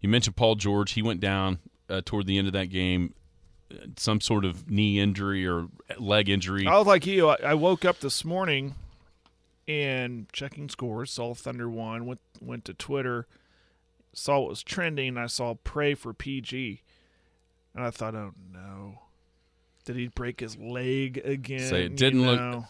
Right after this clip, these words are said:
Speaker 1: it looked like
Speaker 2: Didn't
Speaker 1: he kinda bumped knees with Dort coming down, and then
Speaker 2: Yeah.
Speaker 1: when he landed, it was awkward, and he,
Speaker 2: Yeah.
Speaker 1: he was taken to the locker room, so I haven't seen anything yet on him. Of course, out in the West Coast, they're just kinda getting up.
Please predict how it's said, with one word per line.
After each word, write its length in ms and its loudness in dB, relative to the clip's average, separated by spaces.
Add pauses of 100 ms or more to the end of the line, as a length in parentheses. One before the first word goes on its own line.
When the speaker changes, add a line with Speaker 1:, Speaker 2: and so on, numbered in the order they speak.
Speaker 1:
it 60 -8
looked 220 -4
like 80 6
Speaker 2:
Didn't 100 0
Speaker 1:
he 40 -10
kinda 180 6
bumped 420 4
knees 340 4
with 140 2
Dort 300 2
coming 320 6
down, 340 6
and 100 8
then 100 8
Speaker 2:
Yeah. 40 6
Speaker 1:
when 80 8
he 80 8
landed, 460 4
it 60 4
was 180 0
awkward, 540 6
and 80 6
he, 80 4
Speaker 2:
Yeah. 160 0
Speaker 1:
he 80 0
was 140 -4
taken 260 0
to 60 -4
the 100 -2
locker 320 4
room, 260 2
so 240 0 (400)
I 60 2
haven't 140 4
seen 220 6
anything 440 4
yet 260 2 (560)
on 140 0
him. 180 2
Of 60 -4
course, 200 -2
out 100 2
in 60 -6
the 60 -2
West 240 -2
Coast, 240 -4
they're 80 -6
just 160 -6
kinda 180 -2
getting 300 -2
up. 220 -4